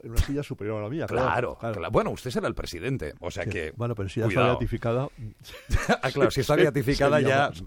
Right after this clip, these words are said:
Speaker 2: ponga-,
Speaker 1: sí.
Speaker 2: pongámosla <laughs> más arriba. Tiene usted toda la razón.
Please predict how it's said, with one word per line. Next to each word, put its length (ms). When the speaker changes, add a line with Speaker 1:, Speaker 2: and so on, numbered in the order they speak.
Speaker 2:
ponga-, 220
Speaker 1:
sí. 60
Speaker 2:
pongámosla 580
<laughs> 460
más 340
arriba. 340
Tiene 180
usted 180
toda 140
la 100
razón. 340